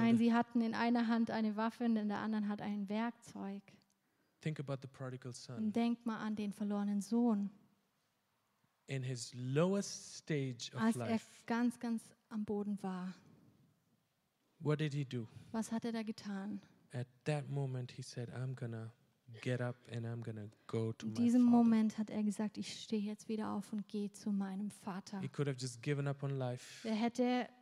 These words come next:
Speaker 1: sein ganzes Leben aufgeben
Speaker 2: Live in
Speaker 1: können
Speaker 2: the
Speaker 1: dann.
Speaker 2: fear, what is my father gonna think
Speaker 1: Und in der
Speaker 2: about me?
Speaker 1: Furcht leben können, okay, was denkt mein Vater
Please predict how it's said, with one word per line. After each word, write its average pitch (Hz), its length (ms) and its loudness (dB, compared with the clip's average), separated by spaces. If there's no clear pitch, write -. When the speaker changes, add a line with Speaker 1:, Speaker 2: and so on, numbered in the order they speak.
Speaker 1:
sein 220 160 2
ganzes 220 380 -2
Leben 220 260 -2
aufgeben 208 720 -2
Speaker 2:
Live 131 120 4
in 160 120 10
Speaker 1:
können 165 160 8
Speaker 2:
the 156 60 6
Speaker 1:
dann. - 100 2
Speaker 2:
fear, 143 340 4
what 139 120 4
is 131 100 0
my 131 240 2
father 135 480 0
gonna 135 220 0
think 247 180 8
Speaker 1:
Und 240 120 12
in 247 120 10
der 240 120 12
Speaker 2:
about 240 80 4
me? - 20 2
Speaker 1:
Furcht 254 320 8
leben 240 200 6
können, 226 300 4
okay, 226 300 0
was 208 160 -2
denkt 208 240 -4
mein 208 160 -2
Vater 202 320 -8